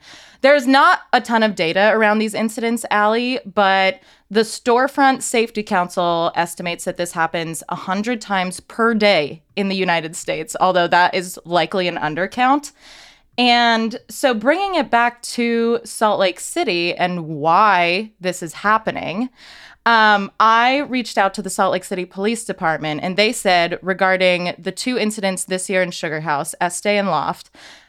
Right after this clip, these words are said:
they believe both drivers mistook the gas pedal for the brake pedal. And to dig even further, I asked the Utah Safety Council why that would happen, and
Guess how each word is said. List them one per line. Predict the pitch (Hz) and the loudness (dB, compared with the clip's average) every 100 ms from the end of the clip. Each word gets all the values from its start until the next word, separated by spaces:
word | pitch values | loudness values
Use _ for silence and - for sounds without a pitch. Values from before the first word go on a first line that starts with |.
| _ | _
they | 190 233 | 2 2
believe | 262 269 247 240 240 - | 4 4 4 2 -2 -2
both | 175 233 294 | 2 4 2
drivers | - 233 214 208 208 | 2 2 4 2 0
mistook | 208 208 247 - 285 277 - | 0 0 0 0 0 -2 -2
the | 220 | 0
gas | 185 170 190 | 2 0 -2
pedal | - 180 135 139 | -4 -2 -2 -4
for | - 165 | -4 -8
the | 160 | -4
brake | 175 170 - | -2 -2 -4
pedal. | - - - - - _ _ _ _ _ _ _ - | -10 -6 -6 -8 -12 _ _ _ _ _ _ _ 0
And | 240 | 0
to | 220 277 | 2 -2
dig | 185 233 220 339 302 | -2 -6 2 2 4
even | 330 311 294 | 2 4 2
further, | 294 349 415 226 196 208 285 - - _ - | 4 4 4 4 4 2 -4 -16 -20 _ -4
I | 247 | 2
asked | 254 262 269 247 | 4 2 0 0
the | |
Utah | 254 330 403 370 311 | 2 2 4 4 4
Safety | - 349 415 330 269 | 2 2 2 2 0
Council | 240 190 190 220 196 208 | 2 2 2 4 4 4
why | 180 156 156 208 302 _ _ _ _ | 2 4 2 2 0 _ _ _ _
that | 208 214 180 | 0 2 4
would | 208 | 2
happen, | 208 156 - 190 233 285 - | 2 0 2 2 2 -2 0
and | 254 254 247 247 240 240 240 | 2 4 6 6 4 2 0